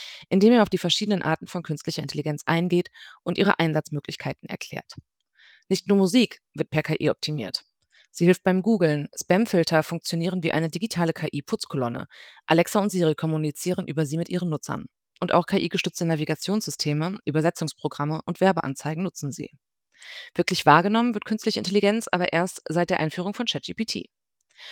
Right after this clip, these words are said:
Laut dessen Entwickler Open A I nutzen über zweihundert Millionen Menschen den Chatbot.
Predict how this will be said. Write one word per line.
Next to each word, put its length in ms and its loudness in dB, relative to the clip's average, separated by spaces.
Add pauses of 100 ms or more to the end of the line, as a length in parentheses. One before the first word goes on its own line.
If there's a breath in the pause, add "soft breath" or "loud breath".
(180 loud breath)
Laut 160 2
dessen 200 4
Entwickler 400 0
Open 240 0
A 320 4
I 120 4 (380 loud breath)
nutzen 400 -2
über 180 0
zweihundert 520 2
Millionen 320 0
Menschen 280 -4
den 120 -2
Chatbot. 500 -6